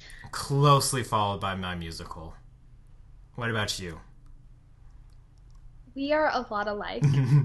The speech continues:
Speaker 1: Yeah.
Speaker 2: Um, yeah, My Screw Up is so good. Um,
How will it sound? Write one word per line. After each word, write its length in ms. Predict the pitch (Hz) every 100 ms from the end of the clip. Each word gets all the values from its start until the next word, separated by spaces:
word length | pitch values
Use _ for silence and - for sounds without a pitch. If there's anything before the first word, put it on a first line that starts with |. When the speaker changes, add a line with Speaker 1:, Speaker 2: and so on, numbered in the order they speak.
| - -
Speaker 1:
Yeah. 260 | 123 175 127 - 262
Speaker 2:
Um, 480 | 254 240 247 254 - 269 - -
yeah, 360 | - 247 247 -
My 240 | 254 247 262
Screw 320 | - - 233
Up 340 | 190 180 - - - - - - - -
is 320 | 208 202 202 - - -
so 200 | 226 202
good. 340 | 202 180 170 - - - - 220
Um, 500 | 220 202 196 196